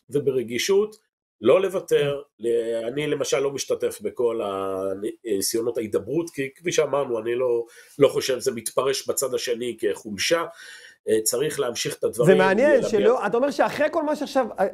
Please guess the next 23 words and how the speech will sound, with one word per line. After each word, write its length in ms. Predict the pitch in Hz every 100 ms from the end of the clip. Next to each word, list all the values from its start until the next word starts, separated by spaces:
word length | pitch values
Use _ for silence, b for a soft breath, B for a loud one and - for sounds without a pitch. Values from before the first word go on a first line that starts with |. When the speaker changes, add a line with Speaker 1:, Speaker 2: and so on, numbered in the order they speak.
| 175
Speaker 2:
אתה 200 | 180 175
אמרת, 400 | 190 311 320 247 262 277 B _ _ _ _ -
אה, 560 | 180 180 180 180 180 185 -
אתה 120 | 170
אומר 160 | 208 254
שאתה 260 | 254 254
לא 200 | 247 294
משתתף 300 | 330 - 220
בניסיונות 460 | 208 185 185 185 220
הידברות, 360 | 202 208 302 -
כי 60 |
אתה, 120 | 269 233 226 175
אתה 100 | 220
Speaker 1:
לא. 40 |
Speaker 2:
מבין 280 | 202 180 285
שזה 180 | 302 277
מתפרש 400 | 262 - 240 254
כחולשה, 580 | 262 - 214 180 294 165
זה, 120 | 139 170 -
זה 120 | 156
Speaker 1:
כן. 80 | -
Speaker 2:
מעניין. 420 | 233 311 208 143 147 _
Speaker 1:
הידברות, 640 | 131 123 131 160 226 233